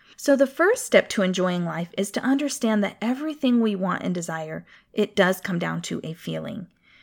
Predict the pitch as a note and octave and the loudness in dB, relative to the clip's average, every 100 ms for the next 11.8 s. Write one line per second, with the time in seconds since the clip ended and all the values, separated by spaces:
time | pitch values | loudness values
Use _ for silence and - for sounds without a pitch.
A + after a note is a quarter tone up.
0 | _ - G#3+ B3 C4 C4+ G3+ G3 F#3+ G3 | _ 0 2 4 4 2 4 4 6 2
1 | G3+ A#3 C4 B3+ B3 B3 A#3 G3 F3+ F3+ | 2 0 2 2 0 0 0 0 -2 -2
2 | - A3+ C4 B3+ G3 G3+ G#3 G3 - F3+ | -2 0 2 2 4 4 4 2 0 -4
3 | F3+ - - D#4+ C4 F#3 - - - B3+ | -4 -8 -4 2 2 0 -6 -8 -4 -2
4 | C#4+ D#4+ C#4 - - C4+ C4+ B3+ A#3+ F#3+ | 0 -2 -4 -4 0 2 4 4 2 -2
5 | - A3 G3 F3 D3+ F3 - - - C4 | -4 -2 -2 -2 -6 -10 -12 -8 4 4
6 | A3+ C4+ E4+ F#4 F4 C#4+ A#3+ - B3+ A#3 | 8 6 6 2 0 -2 -2 0 2 0
7 | F3+ G2+ - _ _ _ _ - G#3 A3+ | 0 -6 -10 _ _ _ _ -4 2 4
8 | A#3 F#3+ F#3+ A#3 C4 B3 F#3 E3+ - G#3+ | 4 2 6 10 10 10 6 2 4 6
9 | A3 G#3+ G#3 - - G#3+ A#3+ C4+ C4 A#3 | 6 6 6 4 -2 2 4 6 6 6
10 | G3 F3+ F#3 F#3 G3+ F#3+ F3+ E3+ F3 E3+ | 4 2 2 2 2 0 0 0 0 0
11 | F#3 G3+ G#3+ F3 E3+ F#3+ A3 | 0 0 -2 -2 0 0 -2